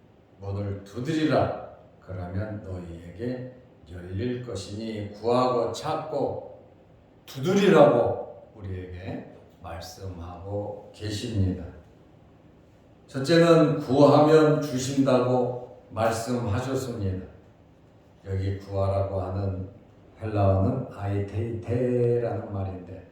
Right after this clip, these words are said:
아랫사람이 윗사람에게 구하는 단어입니다.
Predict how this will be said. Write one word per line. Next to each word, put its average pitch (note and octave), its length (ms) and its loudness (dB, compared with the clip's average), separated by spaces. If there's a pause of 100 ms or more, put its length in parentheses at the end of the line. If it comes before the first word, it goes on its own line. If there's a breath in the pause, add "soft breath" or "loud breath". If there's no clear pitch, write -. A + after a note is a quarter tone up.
(760)
아랫사람이 F#2 920 -14 (560)
윗사람에게 E2 1200 -10 (520)
구하는 F2+ 600 -14 (400)
단어입니다. E2+ 520 -18